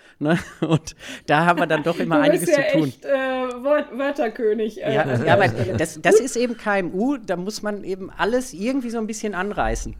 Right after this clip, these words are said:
Speaker 1: können. <laughs> Das ist,
Speaker 2: Ich merk
Speaker 1: man
Speaker 2: schon,
Speaker 1: muss
Speaker 2: ich
Speaker 1: von
Speaker 2: merk
Speaker 1: nichts was
Speaker 2: schon.
Speaker 1: wissen, man muss nur ein bisschen erzählen, dann hört sich das
Speaker 2: Man muss
Speaker 1: wichtig
Speaker 2: nur,
Speaker 1: an.
Speaker 2: man muss nur die Wo-, okay.
Speaker 1: <laughs>
Speaker 2: Aber dann sag mal, äh,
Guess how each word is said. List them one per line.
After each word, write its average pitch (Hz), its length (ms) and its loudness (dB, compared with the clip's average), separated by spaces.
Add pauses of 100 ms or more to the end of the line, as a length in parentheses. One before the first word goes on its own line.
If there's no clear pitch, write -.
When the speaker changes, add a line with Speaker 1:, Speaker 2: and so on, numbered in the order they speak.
(120)
Speaker 1:
können. 139 460 4
<laughs> - 40 -12 (600)
Das - 180 6
ist, - 160 0
Speaker 2:
Ich 127 60 -2
merk 127 100 0
Speaker 1:
man 320 180 -2
Speaker 2:
schon, 170 140 4
Speaker 1:
muss 254 120 4
Speaker 2:
ich 233 40 2
Speaker 1:
von 233 100 6
Speaker 2:
merk 247 120 6
Speaker 1:
nichts 285 80 -2
was 202 140 8
Speaker 2:
schon. 196 100 8
Speaker 1:
wissen, 214 200 6
man 143 100 2
muss 185 160 4
nur 214 100 8
ein 196 60 4
bisschen - 320 6
erzählen, 180 340 6
dann 160 140 6
hört 170 140 6
sich 185 100 4
das 160 140 8
Speaker 2:
Man 151 100 6
muss 302 80 6
Speaker 1:
wichtig 339 180 2
Speaker 2:
nur, 339 80 2
Speaker 1:
an. 294 360 4
Speaker 2:
man 294 200 -2
muss 311 120 -4
nur 294 180 -2
die 277 160 -2
Wo-, 247 240 -8
okay. 254 200 -4 (240)
Speaker 1:
<laughs> - 180 -10
Speaker 2:
Aber 277 180 -4
dann 294 180 0
sag 339 220 0
mal, 330 140 0 (180)
äh, 262 380 -4